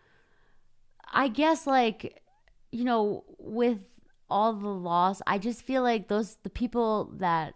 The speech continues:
I've lost, they wouldn't want me to stop doing the things that I'm doing and that they taught me or showed me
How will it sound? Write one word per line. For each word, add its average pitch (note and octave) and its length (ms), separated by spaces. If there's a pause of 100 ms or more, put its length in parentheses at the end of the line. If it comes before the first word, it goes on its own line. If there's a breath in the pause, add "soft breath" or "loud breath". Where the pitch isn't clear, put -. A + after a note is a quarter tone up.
I've F3 160
lost, D#3+ 400
they G#3 140
wouldn't C4+ 360
want F#3 240
me G3+ 140
to F#3+ 140
stop F3 420 (140)
doing F3 360
the E3+ 100
things E3 580 (160)
that - 320 (580)
I'm F#3 140 (100)
doing F#3+ 440
and F3+ 160
that D#3+ 160
they F#3 140
taught - 300
me F3+ 220
or E3 160
showed E3+ 260
me E3+ 260